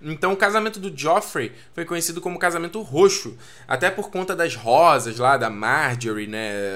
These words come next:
do, de toda a família ali dos Marjorie Tyrell. Eu sempre confundo Tyrell com os Martell. Ahn, e como eu falei pra vocês, muitos desses fatos foram trocados, e, é, é,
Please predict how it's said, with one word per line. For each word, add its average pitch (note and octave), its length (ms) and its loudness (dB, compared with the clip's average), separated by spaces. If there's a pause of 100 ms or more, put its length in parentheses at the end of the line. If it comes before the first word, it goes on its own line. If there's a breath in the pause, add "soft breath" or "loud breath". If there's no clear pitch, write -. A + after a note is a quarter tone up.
(640)
do, G2 140 -14
de G2 120 -18
toda C#3+ 200 -4
a - 20 -12
família C3+ 380 -2
ali B2 160 -2
dos D#3+ 680 -2 (300 soft breath)
Marjorie D3 400 -2
Tyrell. G#2+ 600 -2
Eu - 60 -16
sempre D3 200 -8
confundo D3+ 300 -8
Tyrell C3 400 2
com C#3 80 -12
os B2+ 80 -10
Martell. A2+ 580 -6 (840 loud breath)
Ahn, D#3 600 4 (640)
e D#3+ 40 -6
como G3+ 180 4
eu A#3+ 40 0
falei A#3 140 4
pra G#3+ 120 4
vocês, F3 680 -2
muitos G#3+ 320 -4
desses G#3+ 260 -4
fatos F#3+ 260 -4
foram G3+ 220 -6
trocados, E3 640 0
e, D3 100 -12
é, B2+ 560 -2
é, - 160 -14